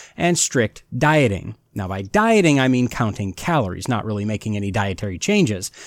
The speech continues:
See, I know, and I'm a big proponent of keeping things simple. Losing weight, as long as you don't have any health or dietary restrictions, is a matter of calories in versus calories out. That's correct, but weight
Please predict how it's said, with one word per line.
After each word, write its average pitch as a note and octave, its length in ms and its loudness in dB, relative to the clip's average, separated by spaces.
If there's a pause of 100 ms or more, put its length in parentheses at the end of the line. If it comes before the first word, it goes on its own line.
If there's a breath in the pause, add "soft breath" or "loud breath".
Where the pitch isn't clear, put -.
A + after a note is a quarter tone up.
(140 loud breath)
See, - 320 2 (180)
I C3+ 160 0
know, D#3 520 6
and G#2+ 160 -2
I'm G#2+ 120 -4
a A2 40 -4
big A2 180 -4
proponent F3+ 640 0
of - 160 -6
keeping A2+ 320 -2
things G#2+ 260 -4
simple. G#3+ 440 -2 (260 loud breath)
Losing C3+ 400 0
weight, D3+ 320 4 (160)
as F#2+ 140 -8
long G#2 180 -4
as G#2+ 60 -6
you A2 40 -10
don't A2+ 180 0
have B2+ 140 0
any C#3+ 140 2
health B2 300 2
or D3 80 4
dietary A2+ 520 0
restrictions, G#2 640 -2 (320 loud breath)
is F2+ 140 -6
a - 20 -6
matter F#2+ 240 -2
of B2 80 2
calories A#2+ 400 0
in D3 120 4
versus C#3+ 260 0
calories A2 400 -2
out. E3 260 0 (380)
That's F#2+ 480 -6
correct, C#3 560 -2
but D3 120 4
weight F#3+ 420 2